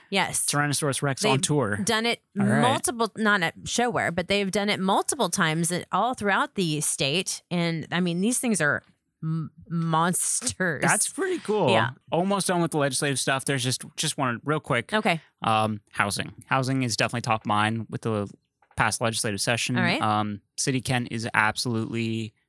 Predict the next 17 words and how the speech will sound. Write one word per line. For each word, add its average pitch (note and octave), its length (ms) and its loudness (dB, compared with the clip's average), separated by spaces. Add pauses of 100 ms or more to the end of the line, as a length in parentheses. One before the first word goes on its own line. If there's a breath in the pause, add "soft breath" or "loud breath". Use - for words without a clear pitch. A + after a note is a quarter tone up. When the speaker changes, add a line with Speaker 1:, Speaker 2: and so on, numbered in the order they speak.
(120)
Speaker 2:
committed. C3 360 2
Our G#2+ 120 4
council, C#3 480 0
mayor, B2 460 2 (340 soft breath)
all B2 120 2
of A2+ 60 -2
our A#2 60 2
city B2 200 0
officials A2+ 380 -2
committed B2 340 0
to A#2+ 80 -4
making A2 200 -4
sure A2+ 200 -4
that G2+ 100 -8
there G#2+ 140 -2
are G#2+ 300 0 (340 loud breath)
housing E3 360 -2